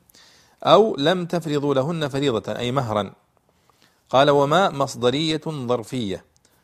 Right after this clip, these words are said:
يعني، آه، "لا جناح عليكم إن طلقتم النساء ما لم".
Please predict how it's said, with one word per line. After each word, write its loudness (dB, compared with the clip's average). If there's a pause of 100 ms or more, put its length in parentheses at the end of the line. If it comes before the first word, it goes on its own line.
(180)
يعني، -4 (400)
آه، -4
"لا -2
جناح -6
عليكم -6
إن -12
طلقتم -8
النساء -6
ما -4
لم". -8